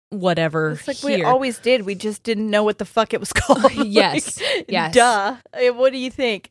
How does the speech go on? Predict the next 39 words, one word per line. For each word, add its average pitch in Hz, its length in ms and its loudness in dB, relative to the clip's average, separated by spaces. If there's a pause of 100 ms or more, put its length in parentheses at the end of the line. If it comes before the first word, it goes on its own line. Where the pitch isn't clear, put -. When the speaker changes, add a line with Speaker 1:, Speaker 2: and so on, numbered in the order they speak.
Speaker 1:
Yeah. 160 260 -6 (420)
Speaker 2:
Um, 208 580 0 (220)
yeah, 233 400 0
so 277 180 0
it, 269 240 0
it 254 260 4
lined 254 340 0
up 247 240 2
that 202 340 0
I 196 100 0
read 185 240 -2
that 269 220 -2
book, 202 280 0
and 196 160 -6
then 190 200 -6
we 190 160 -6
were 190 80 -4
talking 202 240 -4
about 226 200 -4
this, 208 220 -4
and 208 80 -4
then 214 120 -2
today 247 440 2
I 240 140 2
was 226 160 -4
watching 226 440 -4
I 196 180 -4
Am 202 140 -2
a 190 60 -4
Killer, 233 400 -2
because 208 300 -2
I 196 80 -2
don't 190 120 -4
know 202 120 0
if 208 140 -8
you've 202 100 -8
seen 285 240 -8
that, 165 340 -4
but 185 380 0